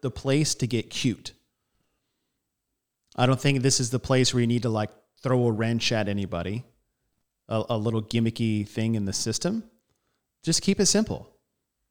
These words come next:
Two to, I mean, if, if we're gonna say five tests, I would say two to three tests in that ten to fifteen minute range, between two to four movements in those. Have something that's twenty plus,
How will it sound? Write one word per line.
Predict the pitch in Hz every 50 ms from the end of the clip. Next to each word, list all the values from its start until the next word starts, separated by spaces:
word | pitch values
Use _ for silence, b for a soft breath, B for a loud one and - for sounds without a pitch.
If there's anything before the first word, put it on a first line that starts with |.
| _ _ -
Two | - 143 147
to, | 151 160 151
I | 147 143
mean, | 143 143 143
if, | 139 135 131 - -
if | 151 - -
we're | 147
gonna | 139 139 196 196
say | 175 - 185 165 147
five | - - 151 139 135 135 127 117 110 - -
tests, | - 147 147 151 143 - -
I | 127
would | 117 113
say | - - 120 113 113 104 - B B B B B B B
two | - - - 196
to | 196 180
three | - - 156 151 143
tests | - - - 156 151 156 156 147 - -
in | - 127 123
that | 123 120 - -
ten | - - 151 151 151
to | 139 131
fifteen | - - 143 127 - - - 143 135 131
minute | 127 123 113 104
range, | - 123 139 147 151 151 151 147 147 147 143 127 - - - - - -
between | - 113 - - 135 131 131 127 120 117 -
two | - - - - 165 165 160 160 151 147
to | 135 127 117
four | - - - - - - 156 147 151 151 147 143 139 135
movements | 135 143 135 139 143 135 135 143 147 151 170 175 - - - - - - - _ _ _ _ _ _ _ _ _ _
in | - 135 135 131 120
those. | 113 127 131 135 143 147 151 151 143 -
Have | 127 117 143 139 135 -
something | - 156 147 139 139 143 139
that's | 131 127 123 - - -
twenty | - - 160 143 135 123
plus, | - - - 139 135 180 240 - - - - -